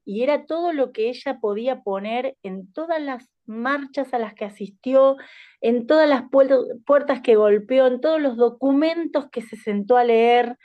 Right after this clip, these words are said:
porque los abogados, los fiscales nunca le propo-, nunca le, le facilitaron la, la tarea, y ella, como todos los familiares de víctimas, ¿no? Eh, somos los únicos que podemos garantizar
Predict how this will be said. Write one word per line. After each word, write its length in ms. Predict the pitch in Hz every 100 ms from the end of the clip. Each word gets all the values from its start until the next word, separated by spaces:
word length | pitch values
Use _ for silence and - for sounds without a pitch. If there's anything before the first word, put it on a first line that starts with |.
| _ _ _ _ _ _
porque 260 | 196 185 196
los 200 | 185 196
abogados, 500 | 190 196 220 214 202
los 160 | 185
fiscales 520 | 190 190 - 208 202 190
nunca 400 | 196 202 196 185
le 160 | 175
propo-, 540 | 170 175 175 180 185 -
nunca 560 | 196 208 226 269 277 254
le, 280 | 220 190 180 _ _ _ - -
le 200 | 185 180
facilitaron 1000 | - 180 - 185 185 196 185 180 175
la, 460 | 175 170 170 - - 233 _ -
la 180 | 190 185
tarea, 480 | 185 185 185 190
y 160 | 185 226
ella, 340 | 233 262 233 233 - _ _ _ -
como 200 | 415 453
todos 200 | 539 427
los 120 | 233
familiares 520 | - 208 220 220 202
de 80 | 196
víctimas, 600 | 190 202 - 190 185 185
¿no? 340 | 208 247 262 202
Eh, 240 | 185 180
somos 360 | - 233 240 208
los 220 | 196 277
únicos 320 | 277 254 208
que 120 | -
podemos 300 | 190 196 202
garantizar 720 | 190 180 180 175 - 196 202